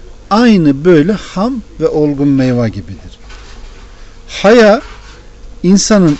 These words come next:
aynı zamanda bir süsüdür kardeşlerim. Allah'ın insanda görmek istediği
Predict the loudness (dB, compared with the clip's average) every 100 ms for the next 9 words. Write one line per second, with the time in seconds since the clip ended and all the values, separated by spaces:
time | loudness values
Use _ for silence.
0 | 0 2 2 2 2 2 0 -2 -4 -4
1 | -6 -8 -12 -10 -8 -8 -12 -14 -16 -16
2 | -18 -18 -20 -20 -20 -20 -20 -20 -20 -20
3 | -20 -20 -20 -4 0 0 2 2 0 0
4 | -4 -2 -2 -2 -2 -6 0 2 4 4
5 | 2 0 -6 -2 -4 -2 -4